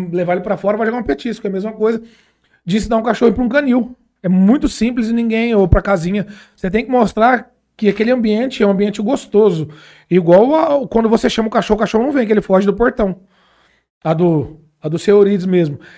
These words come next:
Falava, Rafa, eu não consigo mandar minha cachorra pra dentro.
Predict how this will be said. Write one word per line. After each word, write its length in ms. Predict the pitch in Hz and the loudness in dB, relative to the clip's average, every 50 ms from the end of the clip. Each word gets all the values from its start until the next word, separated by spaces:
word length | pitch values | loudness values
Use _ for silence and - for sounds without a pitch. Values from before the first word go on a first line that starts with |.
| - _ | -20 _
Falava, 240 | - - 180 185 180 | -6 -4 -4 -2 -2
Rafa, 440 | 165 208 226 208 - - 196 196 196 - | -2 -2 -2 -2 -4 -4 -6 -8 -6 -4
eu 160 | 220 240 262 | -4 -2 -2
não 280 | 254 208 190 202 240 | 0 0 0 0 -2
consigo 720 | 240 - 330 339 - - 226 208 214 226 294 - - - - _ _ - | -4 -6 -8 -10 -8 -6 -6 -6 -4 -4 -6 -8 -8 -10 -20 _ _ -14
mandar 240 | 247 254 254 240 | -10 -8 -6 -6
minha 140 | 233 233 233 | -6 -6 -6
cachorra 240 | 262 254 - 277 226 | -6 -8 -8 -6 -4
pra 100 | 262 302 | -4 -2
dentro. 280 | 302 330 302 277 - | -2 -2 -4 -6 -8